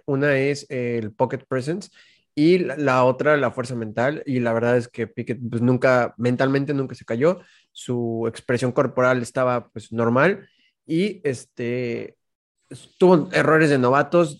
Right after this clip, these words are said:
con, realmente con uno de los peores coordinadores, si no el peor coordinador de, ofensivo de la liga.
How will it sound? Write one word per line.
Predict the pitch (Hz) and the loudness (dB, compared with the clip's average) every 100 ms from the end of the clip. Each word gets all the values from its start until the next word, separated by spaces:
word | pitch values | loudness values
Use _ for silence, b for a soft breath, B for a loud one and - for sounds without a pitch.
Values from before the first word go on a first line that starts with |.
| _ | _
con, | 131 123 123 120 117 - _ - | -4 -2 -4 -8 -10 -16 _ -8
realmente | 135 139 139 139 151 | 0 2 2 2 0
con | 127 123 | -2 0
uno | 135 139 | 2 2
de | 127 | 2
los | 117 | -2
peores | - 127 131 | -2 -2 -2
coordinadores, | - 110 110 113 131 135 | -4 -8 -4 -2 -2 -2
si | - | -6
no | 123 123 | -4 -2
el | 123 | -4
peor | - 123 127 | -2 0 0
coordinador | 127 127 120 120 | -4 -6 -4 -4
de, | 123 117 _ | -4 -6 _
ofensivo | - 123 117 - 123 131 | -10 -6 -6 -6 -2 2
de | 127 | 2
la | 117 | 2
liga. | 123 139 185 | 0 0 -2